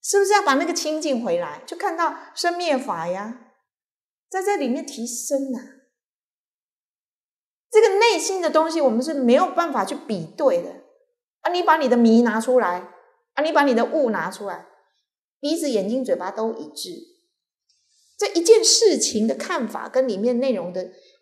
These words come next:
宁静度，每个人就不一样。在物界的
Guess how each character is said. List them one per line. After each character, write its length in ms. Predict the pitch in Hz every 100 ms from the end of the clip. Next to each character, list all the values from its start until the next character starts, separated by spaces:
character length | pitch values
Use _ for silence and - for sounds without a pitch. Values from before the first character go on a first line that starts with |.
| -
宁 320 | 214 233 294
静 320 | 302 240 208
度， 240 | 240 175 -
每 100 | 165
个 100 | 175
人 220 | 180 185
就 80 | 202
不 180 | - 196
一 180 | 139 147
样。 300 | 156 - - _ _ _ _ _ _ _ _ _ _ _ _ _ _ _ _ _ _ _ _ _ _ _ _ _ _ _ _
在 240 | 381 370 381
物 160 | 359
界 240 | 294 339 254
的 300 | 226 -